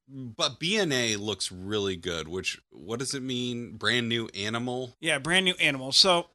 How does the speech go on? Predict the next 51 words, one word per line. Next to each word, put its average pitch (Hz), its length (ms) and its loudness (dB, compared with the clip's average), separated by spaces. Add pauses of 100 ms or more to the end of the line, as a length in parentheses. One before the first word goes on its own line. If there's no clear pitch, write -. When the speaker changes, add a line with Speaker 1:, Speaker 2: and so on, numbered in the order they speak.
(360)
Speaker 2:
and, 190 200 4
and 180 140 6
it, 175 120 4
it 180 200 4
just 185 160 0
has 190 200 4
to 165 80 -4
do 156 160 6
with 147 160 2 (200)
the 147 120 -2
human, 147 600 2 (360)
it, 156 160 2
it's 151 280 4
human 196 200 4
animal 160 280 4
hybrids, 113 640 -6
and 135 300 0 (180)
some 180 180 -4
of 165 100 0
them 156 160 2
are 147 160 0
the 135 320 -6 (400)
fantastical 151 840 2 (340)
animal 131 280 -8
types. - 560 -8 (340)
Speaker 1:
Yeah, 82 480 -6 (120)
and 98 280 -14
I 165 320 -10 (140)
can't 110 240 -16
find 98 180 -10
it 71 80 -12
on 58 280 -16
here - 120 -20 (100)
now 50 160 -18
for - 160 -20
some 64 200 -16
reason. 64 240 -12
Was 113 140 -16
it 101 80 -18
an 67 180 -14
O 110 160 -8
N 131 140 -10
A? 123 360 -10
Speaker 2:
Um, 170 320 -2 (100)
uh, 165 220 4
yeah, 156 200 6
it's 147 120 -2
an 151 100 0
O 139 100 0
N 127 80 -4
A. 113 180 -12